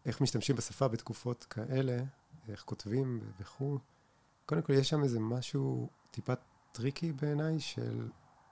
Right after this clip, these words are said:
כי השאלה מאיפה השאלה נשאלת גם, כי האם היא נשאלת מזה ש-, זאת אומרת, ל-, למה צ-, כאילו, קודם כל, האם היא מניחה שצריך, כי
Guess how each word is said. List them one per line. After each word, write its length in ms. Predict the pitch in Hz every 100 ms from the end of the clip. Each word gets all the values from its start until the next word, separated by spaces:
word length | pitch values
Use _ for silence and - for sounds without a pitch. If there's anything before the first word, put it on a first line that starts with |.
| -
כי 120 | 135
השאלה 240 | - 135
מאיפה 280 | 139 135 -
השאלה 300 | 123 131 127
נשאלת 500 | 123 - 135 131 120
גם, 260 | 107 101 98 90 -
כי 220 | 110 107
האם 160 | 107 113
היא 80 |
נשאלת 380 | 113 - 113 110
מזה 260 | 110 101 107
ש-, 140 | - 110 104 104 110 -
זאת 80 | -
אומרת, 160 | 120 113
ל-, 60 | 117 131 117
למה 140 | 117
צ-, 140 | 120 - 135
כאילו, 200 | 131 131
קודם 160 | 143 127
כל, 200 | 135 123 123
האם 200 | 160 120
היא 80 | 127
מניחה 300 | 123 110 123
שצריך, 600 | - 120 110 120 117 -
כי 180 | - 104